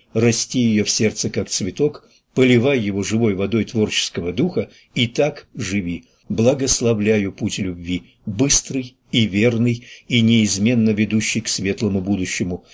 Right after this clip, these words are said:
Во имя любви к человечеству, люби. Я кончил на сегодня.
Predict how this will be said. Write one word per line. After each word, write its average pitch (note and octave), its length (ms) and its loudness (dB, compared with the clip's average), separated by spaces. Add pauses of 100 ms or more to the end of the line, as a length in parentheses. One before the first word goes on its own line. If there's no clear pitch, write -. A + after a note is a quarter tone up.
(200)
Во G#2 200 2
имя C#3+ 420 0
любви G#2 460 0
к - 40 -8
человечеству, F#2 920 -4 (240)
люби. F#2 540 -4 (720)
Я A2+ 240 4
кончил A#2 440 0
на E2+ 120 -6
сегодня. F2+ 540 -4